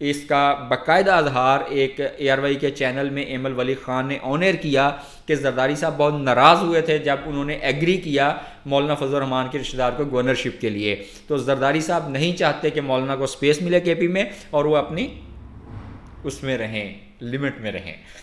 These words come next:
तो बाकी अल्फाज तो मुनासिब वो और है, लेकिन बस आप ये समझें कि जरदारी साहब चाहते हैं कि मौलाना अपनी limit में रहें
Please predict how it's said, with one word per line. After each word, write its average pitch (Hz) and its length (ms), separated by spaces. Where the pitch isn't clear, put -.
तो 135 360
बाकी 135 400
अल्फाज 139 400
तो 165 60
मुनासिब 135 480
वो 131 220
और 143 240
है, 156 240
लेकिन 135 380
बस 131 280
आप 131 160
ये 143 60
समझें 135 300
कि 147 60
जरदारी 123 300
साहब 123 160
चाहते 131 160
हैं 147 100
कि 131 60
मौलाना 123 440
अपनी 135 200
limit 113 360
में 110 80
रहें 98 240